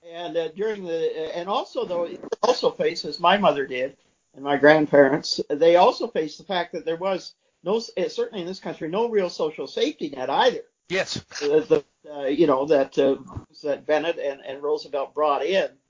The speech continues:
Speaker 1: uh, during the Depression weren't there during the Depression. And, uh, I, I have asked myself the same question. It's almost as a little printing press there.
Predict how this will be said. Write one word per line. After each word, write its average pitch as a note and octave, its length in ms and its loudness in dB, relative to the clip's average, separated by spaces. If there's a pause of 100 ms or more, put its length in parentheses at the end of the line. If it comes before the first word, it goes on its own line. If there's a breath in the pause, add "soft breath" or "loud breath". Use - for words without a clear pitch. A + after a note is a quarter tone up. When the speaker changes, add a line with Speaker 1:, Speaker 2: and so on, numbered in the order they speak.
(140)
Speaker 1:
uh, C3+ 160 -8
during E3 380 -2
the F3 80 -4
Depression C3 440 -8
weren't E3+ 320 -4
there C#4+ 280 6
during C#3 280 -8
the C3 120 -14
Depression. - 440 -14
And, D3 520 -8
uh, C#3 140 -8 (280)
I, E3+ 200 2
I G3 220 10
have D#4 220 2
asked A3+ 280 -4
myself G3+ 540 -8
the F3+ 120 -16
same A#3+ 300 -10
question. D3+ 460 -10
It's D3+ 180 -16
almost G#3 380 -8
as F3 140 -14
a E3+ 40 -18
little E3+ 280 -4
printing C#4 320 -10
press C3+ 280 -8
there. C3 300 -12